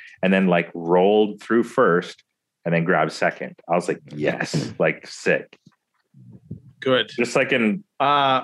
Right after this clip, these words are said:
Speaker 3: I would just wanna point out how far we got from what's
Speaker 1: Mazda threes?
Speaker 3: up with Mazda threes. <laughs>
Speaker 2: I swear another
Speaker 3: Uh,
Speaker 2: question came up, didn't it?
Speaker 3: y-, yeah, yeah,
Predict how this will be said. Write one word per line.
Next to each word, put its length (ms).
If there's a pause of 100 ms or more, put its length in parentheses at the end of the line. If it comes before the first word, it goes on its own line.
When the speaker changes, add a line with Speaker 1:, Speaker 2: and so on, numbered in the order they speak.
Speaker 3:
I 180
would 100
just 180
wanna 180
point 280
out 180
how 140
far 260
we 140
got 320 (100)
from 500 (380)
what's 300
Speaker 1:
Mazda 180
threes? 360
Speaker 3:
up 260
with 200
Mazda 520
threes. 260 (420)
<laughs> 480 (600)
Speaker 2:
I 60
swear 200
another 240
Speaker 3:
Uh, 60
Speaker 2:
question 300
came 220
up, 160
didn't 200
it? 120 (960)
Speaker 3:
y-, 1120
yeah, 440
yeah, 420